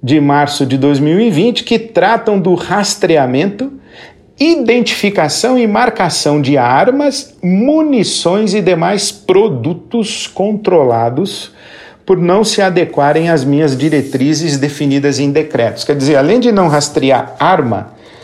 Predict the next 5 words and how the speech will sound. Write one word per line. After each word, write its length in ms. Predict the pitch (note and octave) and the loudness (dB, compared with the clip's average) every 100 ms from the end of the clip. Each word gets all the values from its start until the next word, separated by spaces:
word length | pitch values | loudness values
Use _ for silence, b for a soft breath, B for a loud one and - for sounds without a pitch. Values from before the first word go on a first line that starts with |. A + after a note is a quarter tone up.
| B B B B | B B B B
não 800 | C3+ C#3+ D3 D3+ D#3 F3 F#3 F#3+ | 0 2 2 2 2 2 2 0
tem 300 | G3 D#3 E3 | 0 0 0
rastreamento 840 | D#3 D3+ - D#3 D3+ C3+ D3+ D#3 | 0 -2 -2 0 2 0 0 0
de 100 | C3+ | 0
munições. 1120 | D#3+ A3+ A#3 - D3+ D3 D3 C#3+ - - - | 2 2 2 0 0 0 0 -4 -10 -14 -18